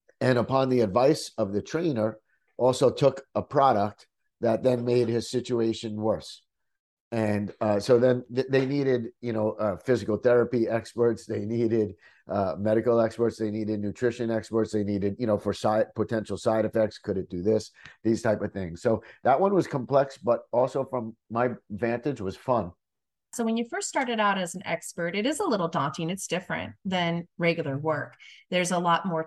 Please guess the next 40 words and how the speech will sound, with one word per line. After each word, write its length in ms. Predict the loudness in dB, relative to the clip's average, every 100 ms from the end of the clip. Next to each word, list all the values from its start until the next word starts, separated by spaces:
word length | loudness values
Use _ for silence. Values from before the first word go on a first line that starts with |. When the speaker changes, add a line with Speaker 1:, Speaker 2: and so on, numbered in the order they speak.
| -4
Speaker 2:
to 120 | -4
it. 160 | -2 -4 -8 -20 _ _
What 240 | -6 -2
do 60 | -2
you 140 | -2
think 300 | -2 -2 -2
you 200 | -2 0
have 180 | 0 -2
found 380 | -2 2 2 2
along 320 | 2 0 0
the 80 | -2
way 500 | 2 4 4 0 -8 -10
that 220 | -6 -6
has, 500 | -6 -4 -2 -4 -6 -6
um, 420 | -4 -4 -6 -8
made 260 | -4 -4 -2
you 60 | -4
more 140 | -4
successful 680 | -6 -10 -10 -10 -10 -12 -14 _ _ -6
as 160 | -4 -4
an 80 |
expert 380 | -6 -8 -10 -10
witness? 440 | -10 -14 -14 -14 -16 _ _ _ _ -2
Speaker 1:
What 160 | 2
I'd 120 | 2
like 200 | 2 2 2
to 60 |
do 240 | 0 2 2
is, 120 | 0
if 100 | -2
okay 240 | -2 0
with 140 | 0 2
you, 140 | 0
is 100 | 0 -6
share 320 | -2 2 4
that 160 | 4 0
question 420 | -2 -2 -6 -4
with 160 | -4
Sue, 460 | -6 -4 0 0 -4
because 400 | -6 0 2 2